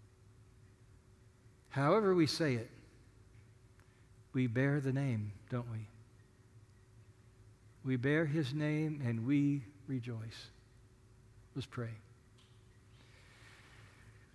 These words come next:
Lord Jesus, um, there have been times when we have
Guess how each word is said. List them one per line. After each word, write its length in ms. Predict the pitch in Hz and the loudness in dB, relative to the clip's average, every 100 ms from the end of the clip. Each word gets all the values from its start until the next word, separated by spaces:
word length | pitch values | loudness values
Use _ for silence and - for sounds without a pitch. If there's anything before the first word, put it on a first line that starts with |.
| - - | -20 -6
Lord 280 | 170 190 180 | 4 8 8
Jesus, 480 | 147 185 175 180 - 170 | 8 8 8 6 2 0
um, 400 | 156 147 147 127 - - - - - - - 160 | 2 2 2 -4 -8 -20 -20 -20 -18 -18 -14 0
there 140 | 156 | 2
have 100 | 160 | 4
been 160 | 156 151 | 4 2
times 520 | - 165 165 156 123 | 0 2 2 2 -2
when 220 | 151 139 | -2 0
we 180 | 139 160 | 4 4
have 280 | 135 135 | 2 0